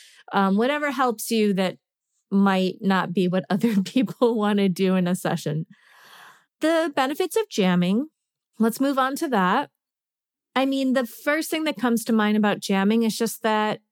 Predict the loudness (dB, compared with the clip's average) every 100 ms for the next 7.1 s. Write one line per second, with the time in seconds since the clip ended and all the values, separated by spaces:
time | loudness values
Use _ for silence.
0 | _ _ _ -6 -4 0 0 -2 -6 -4
1 | -4 -2 0 0 -2 -6 -10 -20 _ _
2 | _ -20 -20 -20 -8 -4 -4 -4 -4 -4
3 | -4 -4 0 0 2 0 0 0 -2 -4
4 | _ -2 0 2 0 0 -2 -4 -8 -2
5 | 0 0 0 -2 -2 0 0 0 0 0
6 | 0 -2 -6 _ _ -12 -4 -2 2 2
7 | 0